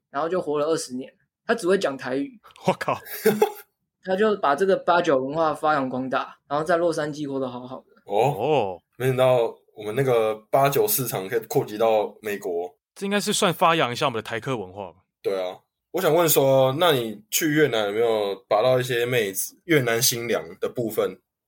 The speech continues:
Speaker 1: 嗯。
Speaker 3: 觉得？
Speaker 1: 这部分哦，因为你主要你是外国人身份的话，你在当地都会蛮受欢迎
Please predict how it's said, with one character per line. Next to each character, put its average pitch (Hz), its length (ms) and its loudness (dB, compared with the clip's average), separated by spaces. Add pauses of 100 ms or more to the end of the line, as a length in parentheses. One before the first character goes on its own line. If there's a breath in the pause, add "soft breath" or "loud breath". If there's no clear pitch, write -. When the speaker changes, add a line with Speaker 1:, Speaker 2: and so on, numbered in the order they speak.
(140)
Speaker 1:
嗯。 120 760 -10 (240)
Speaker 3:
觉 113 160 2
得？ 113 100 4
Speaker 1:
这 101 100 4
部 214 180 -4
分 190 280 -2
哦， - 60 -14 (120)
因 226 140 0
为 262 60 4
你 151 380 0
主 - 240 -10
要 202 160 4
你 160 140 -4
是 190 120 -4
外 196 160 2
国 165 160 0
人 151 120 0
身 160 260 -2
份 165 220 0
的 135 140 -4
话， 151 240 0
你 123 160 -4
在 180 160 -2
当 175 340 -4
地 160 380 -8
都 165 180 0
会 196 120 2
蛮 139 260 0
受 139 220 0
欢 127 220 -2
迎 127 60 -4